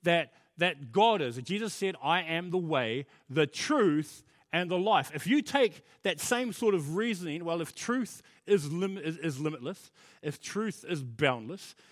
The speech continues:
if, if truth is, is liberating, if Jesus is referred to in John's gospel as the Word, that means this,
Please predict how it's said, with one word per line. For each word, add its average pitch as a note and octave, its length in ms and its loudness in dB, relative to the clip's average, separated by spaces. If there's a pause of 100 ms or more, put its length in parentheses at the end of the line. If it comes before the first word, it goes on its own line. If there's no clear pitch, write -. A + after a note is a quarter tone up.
(120)
if, D3 240 -8
if E3+ 200 -6
truth - 400 -2 (220)
is, F3 240 2
is D#3+ 160 -2
liberating, D#3 920 2 (380)
if C#3+ 260 2
Jesus A#3 500 2
is F3 180 -6
referred F#3 520 2
to F#3 260 -4
in G#3 180 -6
John's F3+ 300 -4
gospel E3+ 560 -2 (320)
as F3 400 4
the D3+ 160 0
Word, C#3+ 640 4 (200)
that F3+ 340 6
means F#3 420 -2
this, E3+ 360 2